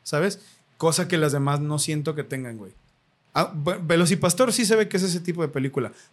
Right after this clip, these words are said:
Pero hablando de películas malas, como, eh, como Sharknado, precisamente, pues así se veía como de, güey, la voy a hacer medio bien por si pega, güey. Pero siento que eso es hacer como una, como querer hacer una cosa y luego hacer la otra y quedar en medio y no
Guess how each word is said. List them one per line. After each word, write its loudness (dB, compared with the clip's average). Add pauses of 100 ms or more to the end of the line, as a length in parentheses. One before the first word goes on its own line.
Pero 0
hablando 0
de 2
películas 0
malas, 0 (460)
como, -4
eh, -6
como -4
Sharknado, -4
precisamente, -4
pues -4
así -2
se -4
veía -2
como -2
de, 0
güey, 2 (240)
la 2
voy 4
a 4
hacer 2
medio 0
bien -2 (280)
por -2
si -2
pega, 2
güey. -10 (480)
Pero 2
siento -2
que 2
eso 2
es 4
hacer 2
como -4
una, -6 (380)
como -2
querer 4
hacer 2
una -2
cosa 4
y 6
luego 2
hacer 0
la 2
otra 0
y 0
quedar 0
en 0
medio -4
y -4
no -6